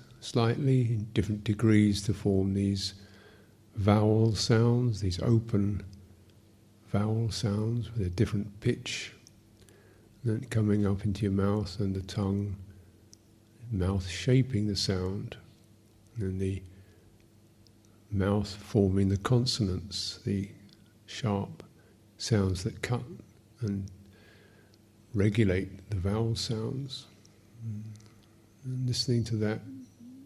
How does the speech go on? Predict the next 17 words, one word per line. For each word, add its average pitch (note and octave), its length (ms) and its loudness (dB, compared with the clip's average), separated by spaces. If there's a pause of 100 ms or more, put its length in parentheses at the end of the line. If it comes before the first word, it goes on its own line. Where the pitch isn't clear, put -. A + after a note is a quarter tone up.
(600)
with A2 240 -2
your G#2 260 0 (180)
ears, C3 580 2
listening A2+ 360 0
in G#2 180 2
with G2+ 140 2
it, G#2+ 160 0 (1040)
and B2 140 0
getting B2 260 6
a A2+ 40 6
feeling F#2+ 500 6
for F2+ 180 -2
how G2+ 240 2
that G#2 260 -4
sound G#2+ 600 2
and G2 160 2
the G2 180 -2